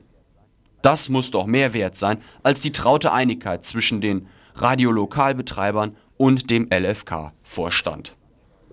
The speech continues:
Der Landesanstalt ist auch, ist ja auch durchaus bekannt,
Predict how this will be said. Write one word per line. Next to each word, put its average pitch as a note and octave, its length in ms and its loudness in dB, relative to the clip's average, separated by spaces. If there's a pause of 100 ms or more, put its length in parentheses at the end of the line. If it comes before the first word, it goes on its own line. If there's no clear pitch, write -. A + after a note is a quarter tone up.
(720)
Der G2 100 4
Landesanstalt A2 960 -2
ist - 260 -6
auch, A2 300 0 (340)
ist C3 220 -4
ja C#3+ 80 4
auch A2 160 0
durchaus C#3 480 2
bekannt, G#2+ 480 -2